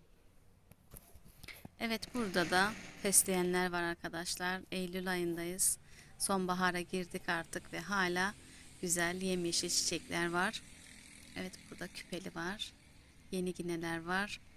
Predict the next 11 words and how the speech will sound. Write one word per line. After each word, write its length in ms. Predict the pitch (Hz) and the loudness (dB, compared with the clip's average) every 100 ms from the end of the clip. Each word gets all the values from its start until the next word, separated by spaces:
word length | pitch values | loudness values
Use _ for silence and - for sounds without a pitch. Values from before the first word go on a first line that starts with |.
| - - | -12 -6
Şöyle 340 | - 175 170 | -2 -2 0
yeni 420 | 185 185 185 180 | -2 0 2 2
gineyi 320 | 170 170 175 | 2 2 2
size 280 | 175 - 170 | 4 2 0
göstereyim. 580 | 170 175 - 175 185 208 | -2 0 0 -2 -6 -6
Bu 280 | 208 180 175 - | -6 -6 -8 -8
pembe 420 | 185 170 165 170 190 | -4 -2 -2 -4 -6
ve 140 | 165 | -10
fuşya 380 | - 180 - 160 | -4 -2 0 0
rengi 240 | 160 160 | -2 -2
olanlar. 580 | 160 156 156 165 208 | -2 -2 -2 -2 -2